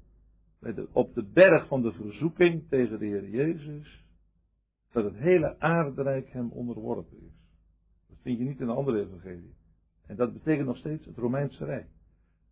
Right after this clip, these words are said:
Lucas twee koning of keizer Augustus liet het aardrijk tellen. Dat is het Romeinse Rijk. Daar zegt de duivel in Lucas vier dat het hele aardrijk hem onderworpen is. En dat is ook zo.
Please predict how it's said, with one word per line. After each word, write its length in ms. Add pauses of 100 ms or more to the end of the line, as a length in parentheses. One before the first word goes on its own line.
(100)
Lucas 280
twee 240
koning 380
of 200
keizer 380
Augustus 460
liet 180
het 120 (180)
aardrijk 840 (840)
tellen. 300 (1080)
Dat 120
is 60
het 100
Romeinse 400
Rijk. 200 (600)
Daar 160
zegt 220
de 120
duivel 600 (600)
in 280
Lucas 380
vier 600 (420)
dat 140
het 140
hele 560
aardrijk 640
hem 180
onderworpen 580
is. 140
En 100
dat 120
is 160
ook 100
zo. 100